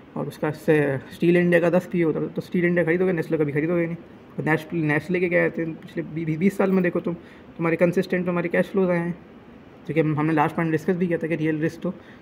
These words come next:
कन-, क्या कहते हैं, इनकंसिस्टेंसी cash flow में ही है, ठीक है? मतलब, consistent cash flow, वहाँ से तो क्या ही दिक्कत है, मतलब, समझ रहे हो? फिर जो एक चीज, एक चीज़ जो बोलते हैं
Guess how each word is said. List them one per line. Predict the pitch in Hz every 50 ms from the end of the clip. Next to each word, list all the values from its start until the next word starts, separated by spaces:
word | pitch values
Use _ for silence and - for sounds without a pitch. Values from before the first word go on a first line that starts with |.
| - -
कन-, | - 151 147 151 147 - -
क्या | - 143 135
कहते | 135 131 135 156
हैं, | 202
इनकंसिस्टेंसी | 170 160 156 170 156 143 165 - - 170 156 151 - 165
cash | - 147 143 147 -
flow | - 165 160
में | 160 151 147
ही | 135 131
है, | 135 - - - - - - - - - - - - - - -
ठीक | 160 160
है? | 160 151 - - - - - 151
मतलब, | 147 165 160 - - - -
consistent | 160 143 143 170 - - 190 196
cash | 190 180 180
flow, | - - 208
वहाँ | 180 190 196
से | - 214
तो | 196 208
क्या | 202 - 202
ही | 190
दिक्कत | 185 156 - - 170 160
है, | 170 170
मतलब, | 190 - 127 120
समझ | - 143 175 185
रहे | 190 170
हो? | 151 - - - - - - - - - - - - - - - - - - - - - - - - - - - - - - - - - - -
फिर | - 233
जो | 220 220 214 - - - -
एक | 196 185 185 -
चीज, | - 196 190 196 - -
एक | 190 185
चीज़ | - - 196 202
जो | 196 196
बोलते | 180 165 151 131 - 208
हैं | -